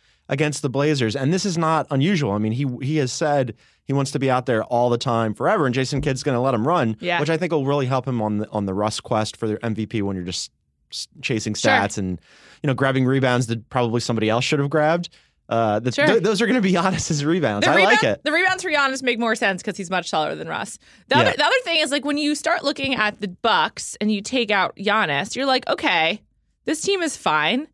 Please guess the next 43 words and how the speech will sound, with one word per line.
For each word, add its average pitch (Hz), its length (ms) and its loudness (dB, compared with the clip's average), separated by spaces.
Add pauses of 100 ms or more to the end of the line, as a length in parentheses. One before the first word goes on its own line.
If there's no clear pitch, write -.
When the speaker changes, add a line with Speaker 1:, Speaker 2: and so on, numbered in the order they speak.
(160)
Speaker 2:
But 240 100 -2
then, - 120 4
Speaker 1:
Fine. 98 440 0
Speaker 2:
then 294 180 0
you, 320 160 0
yeah. - 320 0
So 240 320 2 (100)
Jabari 220 240 0
Parker's 220 300 -2
still 196 160 -2
out. 151 260 2
Malcolm 202 320 0
Speaker 1:
Mm-hmm. 180 220 2
Speaker 2:
Brogdon 180 60 -2
won 170 140 -2
Rookie 165 260 -4
of 160 100 -6
the 175 60 -8
Year, 156 280 2
but, - 180 -6
like, 143 320 -4 (460)
I 190 60 0
don't 185 120 0
know. 147 200 0
He's 165 320 0
Speaker 1:
That 240 160 2
was 294 120 2
a 269 120 0
faux 226 520 2
Rookie 202 340 0
of 165 100 0
the 160 100 2
Year. 156 220 4
That 156 160 4
is, 160 140 0
he's 170 200 0
holding 185 460 2
that 147 240 2
for 139 100 -2
Joel 131 240 2
Speaker 2:
Yeah. 135 220 4
Speaker 1:
Embiid. 117 360 0
It's, - 480 -4